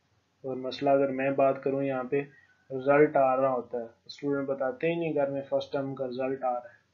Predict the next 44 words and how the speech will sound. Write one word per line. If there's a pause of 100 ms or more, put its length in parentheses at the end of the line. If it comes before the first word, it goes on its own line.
(160)
मसला
बन
गया
जी,
अब
बच्चे
paper
दिए
नहीं
है, (500)
तो
उसका
solution
वो
खुद
ही
ढूंढते
हैं।
क्या
करते
हैं, (840)
या
तो (100)
बताते
ही
नहीं
है,
एक
मसला
ही
ख़त्म
कर
दिया, (260)
या
फिर
बता
दिया
और
ख़ुद (120)
चुप
करके
चले
गए
school